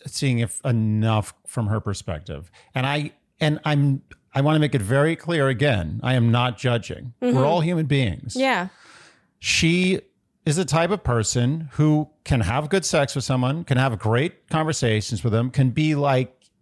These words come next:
Speaker 1: y-, physically attracted to them in certain moments,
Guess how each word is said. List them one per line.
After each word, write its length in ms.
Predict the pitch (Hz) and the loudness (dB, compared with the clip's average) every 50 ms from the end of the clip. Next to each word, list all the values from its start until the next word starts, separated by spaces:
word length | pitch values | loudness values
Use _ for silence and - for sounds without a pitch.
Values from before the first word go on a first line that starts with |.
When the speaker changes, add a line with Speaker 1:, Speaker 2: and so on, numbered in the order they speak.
| _ _ - | _ _ -16
Speaker 1:
y-, 200 | - - 226 196 185 180 - | -14 -12 -12 -12 -12 -14 -16
physically 1000 | - - - 185 202 185 226 208 214 - - 175 175 165 160 156 156 151 143 135 - - - | -8 -2 0 0 0 0 -2 -4 -4 -6 -4 -2 0 0 0 0 0 -2 -4 -6 -8 -10 -10
attracted 400 | - - - 160 151 147 131 139 | -8 -4 -2 -2 -2 -2 -2 -2
to 60 | 147 | -2
them 100 | 143 131 | 0 0
in 120 | 123 123 | 0 0
certain 260 | 110 - 151 135 127 123 | 0 0 -2 0 2 2
moments, 680 | 123 117 117 120 127 143 156 160 143 - - - | 2 4 4 2 2 0 -2 -4 -6 -10 -12 -12